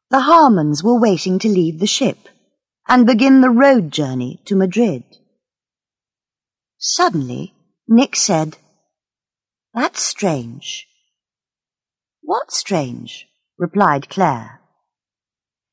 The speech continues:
"That Fiat," Nick answered. "The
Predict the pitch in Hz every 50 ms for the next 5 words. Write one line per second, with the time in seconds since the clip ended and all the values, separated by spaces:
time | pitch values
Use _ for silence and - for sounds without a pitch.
0 | _ _ _ _ _ - 294 269 233 - - - - - - 440 453 370 208 135
1 | - - - - - - - _ _ _ _ _ _ - 160 147 - - 156 131
2 | 120 120 - - - 120 127 127 - - _ _ _ _ _ _ _ _ _ _
3 | _ _ _ _ _ 240 320 320